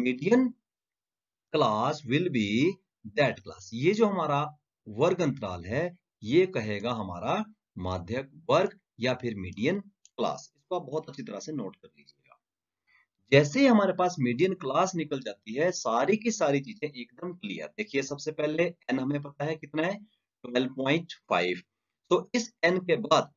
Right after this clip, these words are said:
एकदम हमें median class का पता चल गया कि ट्वेल्व पॉइंट फ़ाइव कहाँ पे मिलेगा, इस, इस work में मिलेगा। तो ये पूरा का पूरा जो work है, ये बन गया हमारे पास median। ठीक है, median class।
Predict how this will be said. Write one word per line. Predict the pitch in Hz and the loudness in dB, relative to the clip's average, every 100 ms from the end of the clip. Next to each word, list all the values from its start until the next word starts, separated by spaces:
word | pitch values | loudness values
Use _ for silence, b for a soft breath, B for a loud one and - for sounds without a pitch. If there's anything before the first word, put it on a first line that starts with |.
| _ _ _ | _ _ _
एकदम | 202 185 196 | 2 4 4
हमें | 165 185 | 2 2
median | 165 123 113 170 | 2 2 4 2
class | 196 165 139 - | 4 2 2 0
का | 120 | -2
पता | 107 - | -2 -6
चल | 101 98 | -10 -4
गया | 127 | -4
कि | 156 165 | -4 -6
ट्वेल्व | 143 156 | 0 0
पॉइंट | 170 143 131 | 0 -6 -6
फ़ाइव | 127 | -6
कहाँ | 123 - 120 | -8 -8 -6
पे | 151 | -4
मिलेगा, | 180 185 185 196 190 _ | 0 2 4 2 0 _
इस, | - 110 - _ _ 143 | -6 -6 -6 _ _ -18
इस | - 113 | -12 -6
work | 113 110 | -4 0
में | 117 | 2
मिलेगा। | 110 101 98 | 2 0 -6
तो | 98 - _ 165 | -12 -20 _ -4
ये | |
पूरा | 175 180 196 240 | -4 2 6 6
का | 226 | 4
पूरा | 190 165 | -2 -4
जो | 156 123 | -4 -4
work | 117 139 170 | -8 -8 -10
है, | |
ये | 175 139 | -8 -8
बन | 127 | -6
गया | 113 113 | -6 -6
हमारे | 107 - _ - | -10 -16 _ -2
पास | 220 - _ _ _ _ _ | -2 -4 _ _ _ _ _
median। | 90 101 117 165 170 - _ _ _ - | -6 -2 0 0 -2 -8 _ _ _ -6
ठीक | 208 | -2
है, | 139 | -2
median | 101 107 165 | -2 -2 -2
class। | 170 160 156 | 0 -2 -2